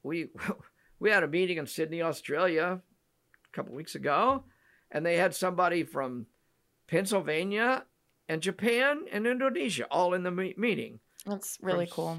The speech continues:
Speaker 1: isn't that interesting? <laughs>
Speaker 2: Yeah.
Speaker 1: Uh,
Speaker 2: I
Speaker 1: and
Speaker 2: love
Speaker 1: that's,
Speaker 2: that.
Speaker 1: that's what we're getting a lot with this virtual meeting stuff. We're getting a lot of people from other countries.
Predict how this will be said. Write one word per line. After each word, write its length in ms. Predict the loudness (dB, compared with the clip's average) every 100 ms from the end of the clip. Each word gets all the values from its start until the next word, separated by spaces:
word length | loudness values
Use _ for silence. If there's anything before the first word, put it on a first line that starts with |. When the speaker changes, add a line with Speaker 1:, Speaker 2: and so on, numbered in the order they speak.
| -6
Speaker 1:
isn't 140 | -6 -2
that 180 | -2
interesting? 680 | -2 -2 -2 -2 -2 -2 -4 -4
<laughs> 80 | -6 -6 _ -20 -8
Speaker 2:
Yeah. 340 | -6 -4 -4 -8 _ _
Speaker 1:
Uh, 40 | -4
Speaker 2:
I 180 | -2 0
Speaker 1:
and 80 | 0
Speaker 2:
love 60 | 2
Speaker 1:
that's, 200 | 2 2
Speaker 2:
that. 160 | -4 -12 _ -10
Speaker 1:
that's 180 | -6 -4
what 140 | -4
we're 140 | -4
getting 320 | 0 0 2 0
a 40 |
lot 280 | 2 2 2
with 100 | -2
this 220 | -4 -6 -16 _ _ _
virtual 380 | -6 -4 -4 -6
meeting 340 | -8 -10 -10 -12
stuff. 320 | -12 -12 -12
We're 100 | -14
getting 260 | -12 -12 -12
a 60 | -12
lot 180 | -12
of 80 | -14
people 300 | -14 -16 -16 -20
from 120 | -16
other 160 | -14 -14
countries. 460 | -14 -14 -16 -20